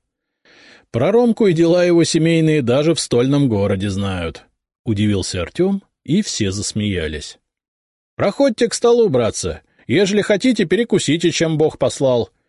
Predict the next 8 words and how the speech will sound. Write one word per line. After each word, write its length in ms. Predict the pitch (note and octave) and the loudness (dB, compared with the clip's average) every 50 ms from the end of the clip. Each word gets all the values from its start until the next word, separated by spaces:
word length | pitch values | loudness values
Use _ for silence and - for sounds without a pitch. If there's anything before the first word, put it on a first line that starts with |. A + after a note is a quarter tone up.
| _ _ | _ _
Чаю 360 | - - C#3 F3 G#3 G#3+ G3+ G3 | -6 -2 0 2 2 2 2 2
наливайте, 640 | F#3+ F#3 F#3 F#3 F3+ F3 F3 F3 E3 - E3+ D#3+ D3 - _ _ _ _ _ | 2 2 2 4 4 4 2 2 2 2 0 0 0 -4 _ _ _ _ _
горячий 520 | G#2+ C#3 G#3 A#3 F3 B2 A2 - - A#2 | -2 0 2 2 2 0 0 0 0 0
ещё. 420 | A2+ G#2 - - A#2 G#2+ G2 G2 - _ _ _ _ _ _ _ _ _ _ _ _ | -2 -2 -2 -2 -2 -2 -2 -2 -6 _ _ _ _ _ _ _ _ _ _ _ _
А 180 | - B2 G3+ | -4 -2 -2
сюда 340 | G#3+ - A#3+ A3+ G3+ G#3 F#3 | 0 0 0 2 2 2 0
какими 360 | D#3 F#3 E3+ - F3+ E3 C3+ | 0 -2 -2 0 0 0 0
судьбами?» 600 | A#2 - C#3 B2 A2+ A#2 A2 G#2 F#2 E2+ D#2+ D2 | 0 0 -2 -2 0 -2 -2 -2 -2 -6 -8 -12